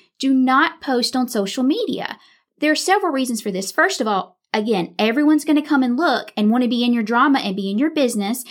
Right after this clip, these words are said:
and they're gonna start taking sides. But secondly, it's hard to come back from putting that stuff out there publicly, saying those hurtful things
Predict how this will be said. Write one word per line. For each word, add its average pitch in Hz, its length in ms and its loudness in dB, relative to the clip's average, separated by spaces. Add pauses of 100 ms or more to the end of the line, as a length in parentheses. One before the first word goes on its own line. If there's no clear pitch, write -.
(180)
and 240 140 0
they're 254 80 0
gonna 277 140 2
start 285 240 -2
taking 262 320 -2
sides. 285 500 -2
But - 220 -4
secondly, 262 520 -4
it's 320 160 -2
hard 330 260 2
to 320 60 -2
come 277 320 0
back 262 480 0
from 208 160 -2
putting 247 260 0
that 233 140 -2
stuff 233 220 -4
out 226 160 -4
there 208 100 -2
publicly, 208 600 -4
saying 285 420 2
those 220 200 -2
hurtful 262 540 -8
things 202 460 0